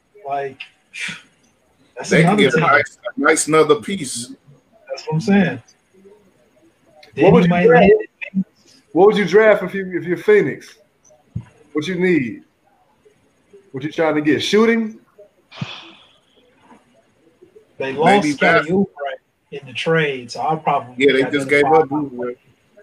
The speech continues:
Speaker 1: Yeah, or Devin Vassell.
Speaker 3: Hmm.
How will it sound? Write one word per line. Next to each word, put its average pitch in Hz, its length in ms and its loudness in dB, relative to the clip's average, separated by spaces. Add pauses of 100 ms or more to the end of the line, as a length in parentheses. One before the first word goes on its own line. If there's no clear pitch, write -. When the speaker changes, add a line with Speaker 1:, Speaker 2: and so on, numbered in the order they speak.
(680)
Speaker 1:
Yeah, 131 420 -8 (180)
or 120 160 -10
Devin 151 360 0
Vassell. 143 840 2 (800)
Speaker 3:
Hmm. 120 640 -4